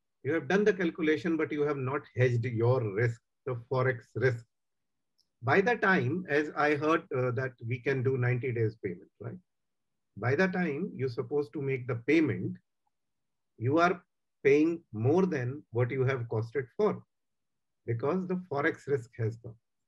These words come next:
because the rupee is not fetching as much dollar as it was fetching. What happens? You end up losing money doing all the exercise. Now, very correctly, as Dheeraj said, you know,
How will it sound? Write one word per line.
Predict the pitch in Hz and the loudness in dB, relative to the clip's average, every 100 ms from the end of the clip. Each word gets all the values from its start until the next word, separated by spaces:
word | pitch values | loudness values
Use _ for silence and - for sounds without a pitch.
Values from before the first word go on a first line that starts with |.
| _ - | _ -8
because | 120 147 151 | -4 -2 -2
the | 147 156 | 0 0
rupee | 135 123 160 165 - _ _ _ - | 0 0 -2 -4 -10 _ _ _ 0
is | 143 123 | 2 4
not | 120 143 175 | 2 0 -2
fetching | - 135 117 135 | -4 -6 -4 -4
as | 127 113 | -2 -2
much | 127 117 | -2 -2
dollar | 120 101 110 | -2 -2 0
as | 107 98 | -2 -2
it | 98 - | -6 -8
was | 82 95 - | -18 -16 -8
fetching. | 185 - - _ _ _ _ _ _ _ | -8 -8 -20 _ _ _ _ _ _ _
What | - 180 | -4 -4
happens? | 127 117 - - _ _ _ _ _ _ _ - | -4 -8 -10 -20 _ _ _ _ _ _ _ -2
You | 151 180 | 4 6
end | 180 | 6
up | 208 180 | 4 0
losing | 147 170 208 190 | 0 4 6 4
money | 175 185 | 2 0
doing | 170 170 | 0 -4
all | 156 | -6
the | 156 | -6
exercise. | 135 117 117 - - _ _ _ _ _ _ _ _ - | -8 -8 -10 -10 -20 _ _ _ _ _ _ _ _ -4
Now, | 170 226 240 - _ _ _ 123 | 0 2 0 -10 _ _ _ -4
very | 123 185 220 | 2 4 4
correctly, | 208 180 180 170 170 | 2 0 0 0 2
as | 151 | 0
Dheeraj | 123 135 165 165 | 0 2 0 0
said, | 160 151 - | -2 -2 -4
you | 143 147 | -2 0
know, | 160 156 | 0 -4